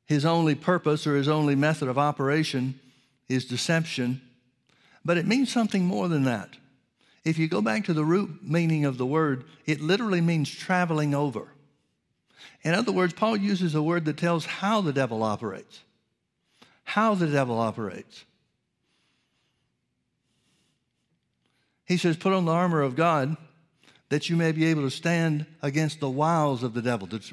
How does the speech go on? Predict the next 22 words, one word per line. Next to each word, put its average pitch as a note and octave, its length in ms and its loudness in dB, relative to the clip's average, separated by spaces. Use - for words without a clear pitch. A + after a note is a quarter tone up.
Now, C3+ 140 0
if C3+ 100 -6
they B2+ 80 -4
translated D3 580 -2
it C3 160 -4
traveling C#3+ 480 0
over, C#3 380 -2
like B2+ 180 0
the A#2+ 80 -4
word B2+ 200 0
originally B2+ 400 0
means, C3 400 2
that D#3+ 320 0
wouldn't D3+ 180 2
make C#3 140 2
sense C3+ 280 0
to C#3 80 0
anybody. B2+ 340 2
Nobody D3 320 2
would B2+ 140 -2
understand B2+ 540 0
that. A#2 220 -4